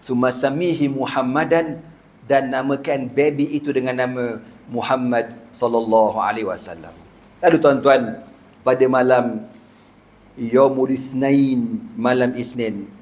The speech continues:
Isna ashara min Rabiul Awal, dua belas Rabiul Awal, ba'da khamsina yawman min hadisatil fil,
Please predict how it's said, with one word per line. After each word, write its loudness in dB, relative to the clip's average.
Isna 4
ashara 6
min 6
Rabiul 6
Awal, 6
dua 4
belas 2
Rabiul 2
Awal, 2
ba'da 4
khamsina 2
yawman 6
min 2
hadisatil 2
fil, 2